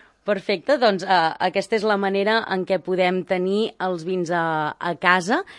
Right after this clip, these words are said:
i, doncs, eh, que tots, doncs, fa que, que puguem, doncs, gaudir més d'aquesta bona conservació i alhora, doncs, després, com parlàvem en el capítol passat, doncs, si ja li fem una bona decantació,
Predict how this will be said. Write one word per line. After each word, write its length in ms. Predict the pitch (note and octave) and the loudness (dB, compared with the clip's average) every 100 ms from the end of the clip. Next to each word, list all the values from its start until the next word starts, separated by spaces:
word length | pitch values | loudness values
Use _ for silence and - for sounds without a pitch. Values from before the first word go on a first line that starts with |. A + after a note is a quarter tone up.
| - - | -18 -6
i, 60 | G3 | -2
doncs, 280 | E3+ D#3+ - | -2 -2 -4
eh, 300 | D#3+ D3 D3 | -4 -4 -4
que 140 | E3 D#3+ | -8 -4
tots, 220 | E3 D3+ | -6 -4
doncs, 160 | F3+ D#3 | -6 -4
fa 80 | E3 E3 | -4 -2
que, 140 | G3+ E3+ | -2 0
que 120 | F3 | -2
puguem, 240 | E3 E3 E3+ | -4 -4 -2
doncs, 280 | F#3+ E3+ E3+ | -2 -4 -2
gaudir 380 | F#3 F3+ F3 F#3+ | 0 0 -2 -2
més 300 | E3+ G#3 - - - | -2 -2 -6 -16 -6
d'aquesta 380 | D#3 D#3+ - F3 | -4 -4 -4 0
bona 220 | F#3 F#3+ | 2 0
conservació 680 | G#3 G3+ G3 F#3 F#3 G3 A#3+ D4+ - - | -2 -2 0 0 -2 0 0 0 -14 -8
i 140 | F#3+ | 0
alhora, 240 | F3+ F3 F3+ | 4 4 4
doncs, 240 | F#3+ D#3 | 0 0
després, 400 | E3+ - F#3 F3+ | -4 -4 -6 -4
com 220 | F#3+ E3+ | -2 -2
parlàvem 460 | F3 E3 D#3+ E3+ E3+ | -2 0 0 0 -2
en 80 | D#3+ | -2
el 80 | D#3 | -2
capítol 400 | D#3+ E3 E3 D#3+ | -4 -6 -4 -4
passat, 380 | D#3+ D3+ E3 F#3 | -4 -2 0 0
doncs, 180 | E3 D3 | -2 -6
si 80 | D#3 | -6
ja 80 | D3 | -4
li 120 | D3+ | -4
fem 160 | D#3 D#3+ | -6 -6
una 160 | D#3+ D#3 | -4 -2
bona 240 | D#3 D#3 | -2 -2
decantació, 800 | D#3 D#3 D#3 D#3 - E3 E3+ | -2 -2 -4 -4 -6 -2 -2